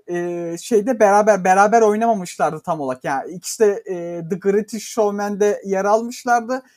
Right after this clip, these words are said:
İkisi arasında orada ha-, biraz çekim vardı. Hatta yani belki bu, e, ikisinin bu filmde oynamasında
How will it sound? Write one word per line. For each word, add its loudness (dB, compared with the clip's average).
İkisi -6
arasında 0
orada 2
ha-, -8
biraz -2
çekim -4
vardı. 0
Hatta 2
yani 2
belki 2
bu, -8
e, 2
ikisinin -2
bu -4
filmde -4
oynamasında 2